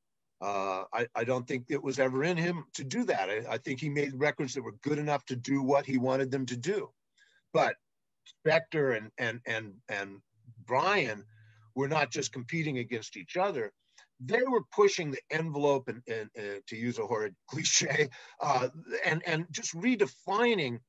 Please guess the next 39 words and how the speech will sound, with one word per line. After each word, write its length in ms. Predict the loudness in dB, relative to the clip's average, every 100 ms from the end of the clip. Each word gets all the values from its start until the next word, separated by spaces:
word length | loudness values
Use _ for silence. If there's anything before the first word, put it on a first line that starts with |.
| _ _ -2
the 200 | 2 2 0
whole 380 | 0 4 4
nature 400 | 4 2 0 0
of 120 | -2 2
pop 240 | 2 2
music 380 | 0 -2 -2 -6 -8 _ _
with 280 | 0 2 2 2
almost 420 | 2 4 4 4
every 260 | 0 0 0
session. 500 | -2 0 -2 -4 -10 -14 _ _ _ _ _ _
Uh, 360 | -4 -4 -4 -8 -6
and, 240 | -2 -2 -2
and, 260 | 0 0 0
and 280 | -2 0 4
that 260 | 4 4
was 260 | 0 -2 -4 -2
locked 400 | 4 4 4 -2
in, 180 | -2 -4 -6
brings 320 | -4 -2 -2
into 200 | -4 0
the 280 | 0 0 0
whole 320 | 0 2 2
thing, 260 | 0 -2 0
the, 160 | 0 0
the 180 | -2 -2
competition 540 | 0 0 0 -4 -2
with 100 | -2
the 60 | -4
Beatles, 600 | -4 0 2 0 0 -4
who 100 | -2
were 220 | -2 -6 -10 -14 -12 -2
doing 300 | 0 2 2
that 220 | 0 -2
same 300 | -2 -2 -2
kind 420 | -6 -2 0 2
of 160 | 2 2 -4 -20 -20 _
cultural, 720 | 4 6 6 2 4 6 4 2
uh, 340 | 0 2 2 -2 -6 -20 _ -2
energizing 920 | 0 0 2 4 4 4 0 -6 -8